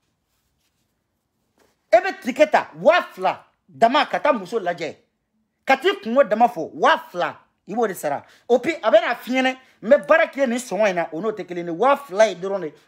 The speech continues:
entrée. C'est comme ni ko bɛ don boîte de nuit kɔnɔ, n'u ko ko tike bɛ sara dix euros, nka consommation t'a la. I bɛ tike sara dɔrɔmɛ, eh, wa fila,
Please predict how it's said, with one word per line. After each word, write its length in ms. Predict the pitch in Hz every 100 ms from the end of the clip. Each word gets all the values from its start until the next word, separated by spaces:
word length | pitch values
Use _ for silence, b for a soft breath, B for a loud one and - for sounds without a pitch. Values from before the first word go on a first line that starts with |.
| _
entrée. 500 | 262 262 277 208 - _ _ _ _
C'est 140 | _ 214
comme 160 | 233
ni 100 | 220
ko 100 | 226
bɛ 120 | 240 220
don 120 | 175
boîte 200 | 165 196
de 60 |
nuit 160 | 202 202
kɔnɔ, 280 | 156 156 156 _ _ -
n'u 160 | 214 247
ko 120 | 233
ko 120 | 254
tike 340 | 254 - 233
bɛ 80 | 220
sara 320 | 214 156 156 b b b b
dix 260 | 143 139 311
euros, 400 | 240 240 170 - _ _ _
nka 160 | 190 202
consommation 560 | 254 254 254 247 254
t'a 140 | 220 185
la. 180 | - - _ _ 208
I 60 |
bɛ 160 | 240 247
tike 200 | 180 202
sara 340 | 175 160 156 _ _
dɔrɔmɛ, 340 | 139 214 226 226
eh, 260 | 190 175 - _ _
wa 240 | 165 262 -
fila, 320 | 175 185 -